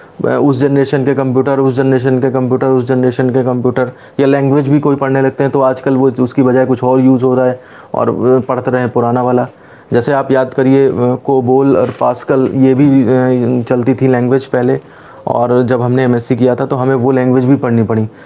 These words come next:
जबकि वो उस time पे outdated, आज से बीस साल पहले outdated हो चुकी थी,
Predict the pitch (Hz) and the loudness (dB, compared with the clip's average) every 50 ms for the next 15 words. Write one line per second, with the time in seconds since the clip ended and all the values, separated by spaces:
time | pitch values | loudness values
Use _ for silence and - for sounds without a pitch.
0 | - - - 139 139 - 165 156 131 139 151 156 - 165 165 - - - 151 156 | -10 -4 -4 -4 -2 0 0 0 0 0 0 0 0 0 -2 -2 -2 -2 -2 0
1 | 156 147 151 143 139 135 131 143 139 - 123 107 120 127 135 - - 151 120 110 | 0 0 0 -2 0 0 0 0 0 0 0 0 0 0 0 0 -2 0 2 2
2 | 143 156 151 - 156 147 147 147 151 143 143 139 139 135 127 143 131 135 139 123 | 2 2 0 0 -2 -2 0 0 0 0 0 0 0 0 0 0 0 0 0 0
3 | 131 123 120 123 117 117 110 - 117 110 104 | 0 0 0 0 0 0 0 0 -2 -4 -4